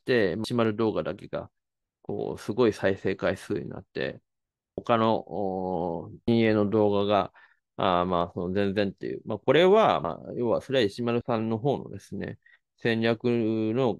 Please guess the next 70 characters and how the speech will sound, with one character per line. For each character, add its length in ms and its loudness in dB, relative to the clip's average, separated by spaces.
う 500 -6
ん、 60 -8
問 140 -2
題 160 2
だ 100 2
っ 60 -6
た 220 -4
ん 80 -6
で、 300 2
ま 140 -2
あ、 60 -6
そ 140 -2
れ 80 2
は 180 4
ま 340 -2
あ、 0 -
い 100 -6
い 20 -2
ん 80 -2
で 100 -2
す 160 -10
け 200 -2
ど、 240 0
プ 180 -10
ラ 100 4
ッ 60 -20
ト 180 -4
フ 120 0
ォ 20 -2
ー 40 -2
マ 120 0
ー 40 -4
が、 320 -4
あ 260 -10
ー、 20 -14
恣 300 -6
意 40 -8
的 240 -4
に 100 2
そ 220 0
う 60 4
い 20 4
う 60 2
ふ 100 -4
う 60 2
に 100 0
や 120 0
っ 100 -10
ち 120 -4
ゃ 60 2
う 60 -2
と、 100 -6
こ 100 -8
れ 60 2
は 60 -2
非 160 -6
常 120 6
に 80 4
問 280 0
題 140 2
な 100 0
わ 140 -2
け 100 -16
な 100 -20
ん 80 -20
で 60 -20
す。 160 -20
で、 420 2
え 240 0
ー、 40 -2